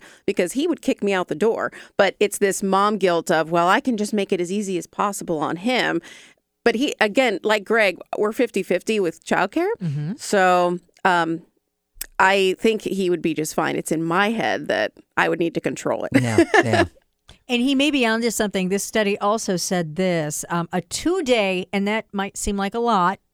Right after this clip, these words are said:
Speaker 2: you know, first of all, within your budget, in your time, you just take whatever time you can get. If it's an evening away, then take the evening away. Um, but this par-, t-, particular psychologist in this stu-,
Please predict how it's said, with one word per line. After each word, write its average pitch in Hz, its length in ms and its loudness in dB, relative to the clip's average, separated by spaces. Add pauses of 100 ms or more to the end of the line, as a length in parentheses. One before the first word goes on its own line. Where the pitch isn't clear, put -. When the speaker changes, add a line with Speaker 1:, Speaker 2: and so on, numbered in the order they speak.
(140)
Speaker 2:
you 202 100 4
know, 190 320 2 (260)
first - 320 -4
of 226 80 0
all, 185 280 2 (800)
within 208 340 2
your 185 120 0
budget, 214 600 2
in 180 120 -6
your 170 100 -4
time, 165 400 -6
you 175 140 -2
just 175 260 -6
take 190 240 0
whatever 156 300 -2
time 156 240 -6
you 147 100 -4
can 156 160 -6
get. 151 240 -4
If 185 160 -2
it's 311 160 -2
an 240 120 2
evening 220 280 -2
away, 196 480 0
then 180 160 -2
take 180 220 -4
the - 160 -10
evening 151 240 -6
away. 160 420 -4 (400)
Um, 180 240 0
but 175 160 -4
this 269 300 -4
par-, - 260 -10
t-, 240 140 -4
particular 214 560 -2
psychologist 185 720 -2
in 180 80 0
this 165 160 -2
stu-, 190 160 -2